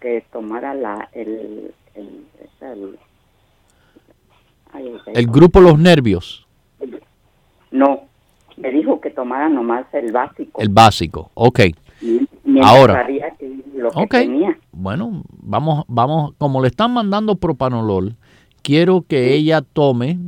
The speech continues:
Speaker 2: eh, como apoyo, que siga con el básico. El básico está ya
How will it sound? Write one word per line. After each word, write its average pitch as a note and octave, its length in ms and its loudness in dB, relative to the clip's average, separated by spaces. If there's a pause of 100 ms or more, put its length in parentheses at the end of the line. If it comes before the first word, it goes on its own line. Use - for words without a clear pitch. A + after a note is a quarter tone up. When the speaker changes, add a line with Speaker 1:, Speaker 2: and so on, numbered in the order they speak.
(340)
Speaker 2:
eh, G#2+ 300 -6
como A2+ 260 0
apoyo, C3+ 500 2 (120)
que - 100 -2
siga A#2+ 320 2
con F#3 200 2
el A3+ 100 0
básico. F#3+ 540 0
El C#3+ 80 2
básico D3 520 2
está C#3+ 320 2
ya C3+ 360 2